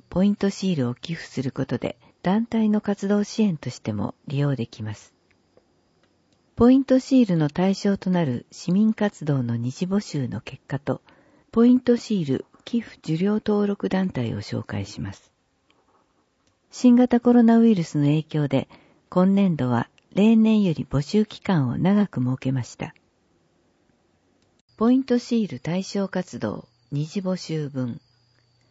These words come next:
市民団体が主催する活動については、五月十日から八月三十一日に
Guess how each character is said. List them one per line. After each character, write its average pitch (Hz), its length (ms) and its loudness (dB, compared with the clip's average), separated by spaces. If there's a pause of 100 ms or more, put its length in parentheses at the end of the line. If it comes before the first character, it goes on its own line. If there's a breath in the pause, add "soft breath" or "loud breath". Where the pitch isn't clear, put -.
(600)
市 - 160 -8
民 262 260 4
団 247 200 2
体 170 240 -4
が 135 120 -6
主 - 120 -12
催 165 280 -6
す 160 140 -12
る 160 120 -8
活 160 300 -10
動 165 160 -4
に 160 120 -6
つ - 160 -12
い 139 80 -8
て - 120 -10
は、 117 180 -8 (640 soft breath)
五 220 140 0
月 208 340 -4
十 165 200 -4
日 170 140 -8
か 151 160 -8
ら 143 100 -6
八 156 320 -10
月 214 200 -6
三 226 280 -4
十 143 140 -8
一 139 260 -8
日 160 340 -8
に 139 220 -6